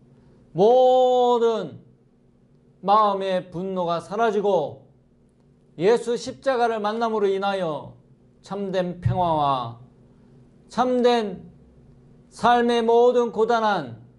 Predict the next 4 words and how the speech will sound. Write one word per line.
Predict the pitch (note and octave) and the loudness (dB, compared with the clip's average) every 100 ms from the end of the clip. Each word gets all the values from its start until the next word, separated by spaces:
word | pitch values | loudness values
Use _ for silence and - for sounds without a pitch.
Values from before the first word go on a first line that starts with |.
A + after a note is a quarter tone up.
| _ _ _ _ | _ _ _ _
쓰디쓴 | - C#4 C#4+ - - C4 G#3 | -8 -4 -2 -2 0 0 0
인생의 | G3+ A#3 G#3+ A#3 A3+ F#3+ C3 - - _ - - - - _ - | -4 -4 -2 -2 -2 -4 -6 -12 -20 _ -20 -20 -20 -20 _ -10
물들이 | D#3 G#3 A3+ A3 G3+ | 0 2 4 2 0
사라지고 | G3 G#3 A#3 F#3 F3 D3 B2 A#2 | -4 0 0 0 -2 -2 -4 -12